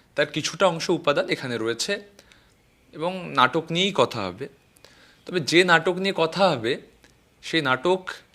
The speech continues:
এই মুহূর্তে দাঁড়িয়ে লোকসভা ভোটের আগে তো বটেই, তৎসহ পশ্চিমবঙ্গ এবং বৃহত্তর স্বার্থের কথা যদি আমরা বলি, গোটা দেশের পার্সপেক্টিভেও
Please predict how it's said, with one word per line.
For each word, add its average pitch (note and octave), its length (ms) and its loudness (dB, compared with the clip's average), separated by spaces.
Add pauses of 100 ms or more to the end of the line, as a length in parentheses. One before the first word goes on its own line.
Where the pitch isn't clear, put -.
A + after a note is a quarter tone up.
(140)
এই A3 240 8
মুহূর্তে G#3+ 420 0
দাঁড়িয়ে E3+ 540 0 (480)
লোকসভা C#3 340 -2
ভোটের C#3+ 240 -2
আগে G#2 220 0
তো C#3+ 120 -6
বটেই, C3+ 280 -6 (420)
তৎসহ B2 360 -2
পশ্চিমবঙ্গ C3+ 800 -6
এবং B2+ 360 -4 (100)
বৃহত্তর D#3+ 580 2
স্বার্থের C#3+ 360 -2
কথা B2+ 200 -4
যদি A#2+ 200 -6
আমরা A2+ 180 -4
বলি, A2+ 180 -6
গোটা A#2 180 -4
দেশের G2 340 -6
পার্সপেক্টিভেও C3+ 720 -6